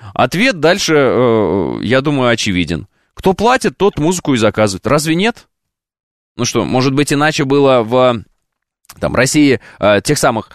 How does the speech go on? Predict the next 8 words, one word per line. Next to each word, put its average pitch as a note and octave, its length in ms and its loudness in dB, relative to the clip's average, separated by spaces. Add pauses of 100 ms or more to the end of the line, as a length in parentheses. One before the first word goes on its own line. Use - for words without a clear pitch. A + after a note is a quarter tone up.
(140)
девяностых? D#3 760 -2 (400)
Нет. C#3+ 440 -2 (240)
Вот A#2+ 180 -2
если, F3+ 320 0
например, F3 460 0
канал, E3+ 440 0
э, A#2+ 140 -2
какой-нибудь A#2+ 600 0